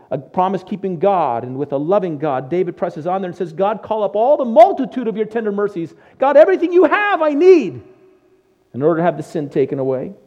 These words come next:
He needed God's power and God's limitlessness and God's eternity and God's omnipresence. That is, he needed a God who was in every place at one time, and at every point in time, he was in the same place. He needed a God just like that to deal with his sin.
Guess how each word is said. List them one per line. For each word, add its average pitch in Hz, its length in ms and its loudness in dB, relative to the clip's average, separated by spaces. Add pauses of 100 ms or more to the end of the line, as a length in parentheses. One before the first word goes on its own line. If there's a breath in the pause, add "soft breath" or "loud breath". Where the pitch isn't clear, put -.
(1200)
He 147 100 -8
needed 160 260 -2
God's 156 380 0 (280)
power 165 500 2
and 117 120 -8
God's 139 240 -2
limitlessness 139 880 -6
and 120 140 -12
God's 143 220 -2
eternity 147 560 -6
and 120 120 -8
God's 143 320 -6 (340 soft breath)
omnipresence. 165 680 -4
That 151 160 -2
is, 160 160 -4
he 180 80 -8
needed 165 240 -4
a 147 40 -2
God 165 400 2
who 175 120 -4
was 151 240 -4 (300 loud breath)
in 143 140 -4
every 196 240 -2
place 196 340 -2
at - 80 -6
one 185 180 -2
time, 202 480 -6 (300 loud breath)
and 170 400 0
at - 180 -2
every 208 220 2
point 220 320 -2
in 202 60 -6
time, 214 380 -4
he 214 180 -8
was 208 240 -2
in 226 240 -2
the 220 80 2
same 269 380 0
place. 131 280 -2
He 233 60 -4
needed 233 160 0
a 233 40 2
God 240 200 0
just 302 180 0
like 311 160 2
that - 840 -4
to 151 60 -10
deal 180 220 -2
with 175 80 -2
his 170 140 -8
sin. 131 360 -8